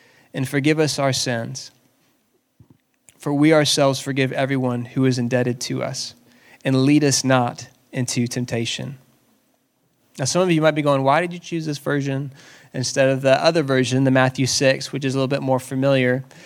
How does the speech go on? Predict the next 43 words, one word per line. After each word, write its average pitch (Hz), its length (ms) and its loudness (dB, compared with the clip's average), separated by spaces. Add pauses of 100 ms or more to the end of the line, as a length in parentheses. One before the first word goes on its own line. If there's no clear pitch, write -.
(240)
Um, 123 600 2 (180)
well, 131 140 -2
this 139 180 0
one 131 300 0
just 131 180 -2
fits - 260 -6
in 131 120 0
the 131 80 0
time 127 380 -2
a - 40 -8
little 123 160 -2
bit 123 160 -6
better. 120 220 -4 (260)
No, 165 380 4 (280)
in, 185 300 -2 (140)
in 180 160 2
all 202 160 6
seriousness, 175 920 0 (560)
uh, 151 500 2 (260)
you 170 100 -4
know, 170 180 2
the 175 140 4
other 190 180 2
one 180 140 2
I'm 170 140 2
more 170 160 4
familiar 160 500 -2
with, 131 440 0 (260)
um, 147 280 -2
but 160 140 2
I 165 100 4
think 196 380 -8
there's 175 320 0
a 165 80 2
principle 151 520 0
here, 131 380 0
is 147 180 -6
that 165 140 6
it's 160 200 -4
not 180 240 2
so 196 160 -2
much 175 340 0
the 135 480 0